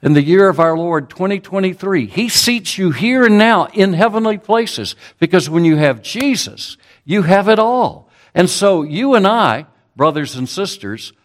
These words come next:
are already seated in heavenly places. The great hill of God,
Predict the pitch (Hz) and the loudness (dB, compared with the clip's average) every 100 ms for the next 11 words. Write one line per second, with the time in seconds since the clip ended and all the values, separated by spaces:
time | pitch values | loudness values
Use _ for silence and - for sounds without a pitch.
0 | _ - 151 165 190 196 214 208 151 - | _ -4 -2 0 0 2 2 2 0 -4
1 | - - - 254 254 190 180 185 180 190 | -12 -6 -4 -2 2 2 2 2 0 0
2 | 196 196 196 214 220 - 120 - _ - | -2 -4 -2 -2 -2 -2 -6 -6 _ -20
3 | - 160 151 190 240 247 - _ _ _ | -2 -2 0 2 2 0 -8 _ _ _
4 | - 226 233 208 170 208 185 101 | 0 4 4 2 0 0 2 0